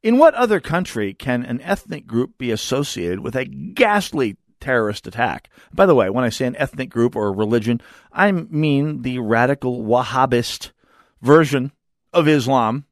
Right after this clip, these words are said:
uh, which, along with radical Shia in Iran, is, is, and, and Iranian satellite states, is associated with almost all, almost all of the significant Muslim terrorism and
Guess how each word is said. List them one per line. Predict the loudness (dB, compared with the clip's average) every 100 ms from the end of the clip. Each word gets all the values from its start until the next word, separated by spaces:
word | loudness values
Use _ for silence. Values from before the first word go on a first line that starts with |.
| _ _ _ _ _ _ _ _ _ _ -20
uh, | -10 -6
which, | 2 2 2
along | 2 4 4 2
with | -4 -4
radical | 0 0 -2 -8
Shia | -12 -12 -6 -4 -2
in | -4
Iran, | -2 -2 -2 -2
is, | -4 -8
is, | -10 -8 -8 -12
and, | -12 -4 -2 -2
and | -4 -4 -4
Iranian | -2 0 0 -2 -6
satellite | -4 -4 -2 -2
states, | -4 -8 -6
is | -6
associated | -6 -4 -4 -2 -2
with | -2 -2
almost | 0 2 0 -4 -8 -12
all, | -10 -8 -10 -14 _ _ _ _
almost | 6 8 6 2 -2 -4
all | 0 0 0
of | -4
the | -10
significant | -10 -8 -8 -8 -10
Muslim | -6 -6 -6 -8 -10
terrorism | -8 -4 -2 -2 -4 -4 -4
and | -4 -6 -4